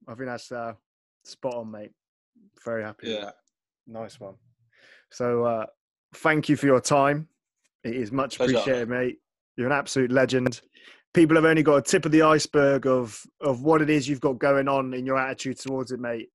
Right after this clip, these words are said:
Speaker 1: is, uh, is nothing but to be admired. Um, and obviously, thank you for allowing me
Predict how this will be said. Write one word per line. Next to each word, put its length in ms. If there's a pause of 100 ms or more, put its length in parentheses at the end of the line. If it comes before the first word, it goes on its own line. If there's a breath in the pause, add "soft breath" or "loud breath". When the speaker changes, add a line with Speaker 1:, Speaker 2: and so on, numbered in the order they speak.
(120)
Speaker 1:
is, 280
uh, 320 (680)
is 120
nothing 300
but 160
to 80
be 140
admired. 480 (680 soft breath)
Um, 480 (240)
and 100
obviously, 260
thank 320
you 160
for 440 (540)
allowing 320
me 160